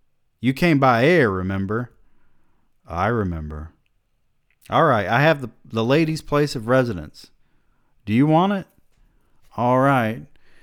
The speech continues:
If it will be all right with you. If you're reluctant, forget it." "I just don't understand what you're doing living in a place like that."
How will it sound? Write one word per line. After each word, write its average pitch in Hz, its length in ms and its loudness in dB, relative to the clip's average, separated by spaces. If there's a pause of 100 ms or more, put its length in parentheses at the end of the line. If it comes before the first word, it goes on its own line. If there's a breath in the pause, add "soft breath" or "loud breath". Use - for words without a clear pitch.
(540 soft breath)
If 85 160 -8
it 98 60 -4
will 104 120 -2
be 120 180 2
all 123 200 4
right 123 220 2
with 101 160 -6
you. 113 540 -2 (560 loud breath)
If 95 200 -8
you're 110 120 -2
reluctant, 110 600 0
forget 107 360 -2
it." 82 180 -8 (1400 soft breath)
"I 180 140 4
just 156 260 -8
don't 117 160 -4
understand 107 400 -8
what 95 80 -8
you're 98 160 -8
doing 101 300 -8
living 131 260 0
in 90 120 -10
a 82 40 -14
place 87 320 -10
like 80 240 -12
that." 78 320 -14